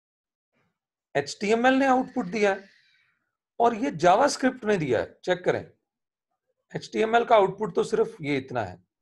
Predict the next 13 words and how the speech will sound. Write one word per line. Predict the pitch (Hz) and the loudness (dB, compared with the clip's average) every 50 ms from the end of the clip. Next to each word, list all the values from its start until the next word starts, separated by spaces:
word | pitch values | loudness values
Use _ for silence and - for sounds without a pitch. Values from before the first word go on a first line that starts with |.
| _ _ _ _ _ _ _ _ _ _ _ _ _ _ _ _ _ _ _ _ _ _ _ _ _ _ | _ _ _ _ _ _ _ _ _ _ _ _ _ _ _ _ _ _ _ _ _ _ _ _ _ _
तो | - - | -8 -8
इसका | - - - - 294 285 | -6 -6 -4 -2 -2 0
मतलब | 254 220 - - 233 196 233 | 0 -2 -2 0 0 2 2
है | 233 | 2
document | 202 147 110 139 143 139 - - 208 220 233 226 190 131 | 0 0 0 -2 -2 -2 -2 -4 -4 -4 -4 -4 -4 -2
dot | 139 139 135 143 143 | 0 2 2 2 0
write | 143 131 127 123 131 139 - - - | -2 -2 0 0 0 -2 -4 -8 -14
वेब | 113 107 120 156 190 185 - - _ - | -10 -2 0 0 0 0 -2 -10 _ -4
पेज | 180 156 151 151 151 - - - _ _ _ _ _ _ _ _ _ - | -2 -2 -2 -2 -4 -8 -14 -20 _ _ _ _ _ _ _ _ _ -4
का | - 143 | -4 -2
जो | 123 135 135 127 - - - 131 | -2 -2 -4 -6 -6 -10 -8 -6
एरिया | 127 135 147 160 165 175 165 143 | -6 -4 -2 0 2 2 2 2
है, | 123 117 120 139 - | 0 -4 -10 -12 -14